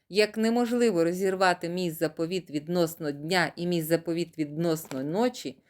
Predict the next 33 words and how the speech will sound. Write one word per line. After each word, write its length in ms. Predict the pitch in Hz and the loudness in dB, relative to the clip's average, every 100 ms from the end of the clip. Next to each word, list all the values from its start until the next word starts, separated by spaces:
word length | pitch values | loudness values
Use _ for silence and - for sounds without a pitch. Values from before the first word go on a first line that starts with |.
| _ | _
щоб 280 | - - 180 | -6 0 0
не 140 | 185 180 | 2 0
було 540 | 175 196 190 165 - 170 | 2 4 4 2 0 -6
ні 180 | 180 | -4
дня, 380 | 160 170 185 160 | -4 -2 2 0
ні 160 | 147 147 | 0 -4
ночі 540 | 170 247 247 - 139 _ - | -2 -4 -4 -8 -10 _ -8
в 60 | 175 | 2
належний 520 | 180 180 160 160 151 | 4 4 2 -2 -8
для 200 | 156 160 | -4 -4
них 260 | 160 143 | -4 -6
час, 440 | - 170 131 131 - _ _ _ | -6 -4 -4 -6 -18 _ _ _
так 280 | - 220 254 | 2 4 4
не 140 | 262 240 | 0 2
може 320 | 233 233 233 | 2 2 2
бути 360 | 202 233 220 | 0 -2 2
розірваний 680 | 208 196 185 214 214 208 202 | 2 2 2 2 4 2 0
мій 240 | 190 202 190 | 0 -2 0
заповіт 560 | 180 180 170 190 185 | 0 0 -2 -2 -2
з 40 | 180 | 0
моїм 340 | 180 185 190 | 2 2 0
слугою 520 | 185 170 165 185 185 | -2 -2 2 4 4
Давидом 580 | 175 196 233 208 147 135 _ _ _ | 4 4 4 2 0 -6 _ _ _
відносно 640 | 170 185 196 180 175 165 151 | -2 0 0 -2 -2 -6 -6
того, 480 | 156 143 160 208 - _ - | -4 -2 0 -2 -4 _ -18
що 220 | - 208 | 2 4
його 320 | 190 180 202 | 6 4 0
спадкоємці 1040 | 196 175 165 - 151 160 220 240 - 135 _ _ | 0 -4 -4 -4 -2 0 -2 -4 -8 -10 _ _
завжди 580 | 151 151 196 247 240 233 | -10 4 6 6 4 -4
царюватимуть 880 | 226 208 180 156 165 190 190 190 185 _ | -2 -2 0 0 0 -2 -2 -10 -10 _
на 140 | 160 160 | -4 -2
його 320 | 147 143 156 | -2 -2 -2
престолі, 680 | 160 165 - - 175 139 135 | -2 -6 -4 0 0 0 -6